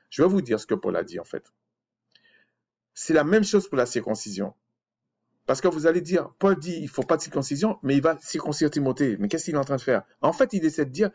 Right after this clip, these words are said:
c'est pas ça qui vous sauve. Et c'est pas, c'est pas dans ce sens qu'il faut faire ça.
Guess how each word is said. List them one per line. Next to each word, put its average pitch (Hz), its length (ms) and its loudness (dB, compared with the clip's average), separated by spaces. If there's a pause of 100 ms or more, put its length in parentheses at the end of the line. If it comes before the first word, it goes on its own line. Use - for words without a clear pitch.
(140)
c'est - 200 2
pas 202 140 2
ça 202 160 0
qui 196 120 -4
vous 151 120 -4
sauve. 147 260 -2 (1400)
Et 147 80 6
c'est 160 160 0
pas, 220 420 0 (440)
c'est - 220 0
pas 226 180 2
dans 165 100 2
ce 147 140 -4
sens 165 260 -2
qu'il 131 120 -10
faut 123 120 -2
faire 117 180 2
ça. 104 300 -2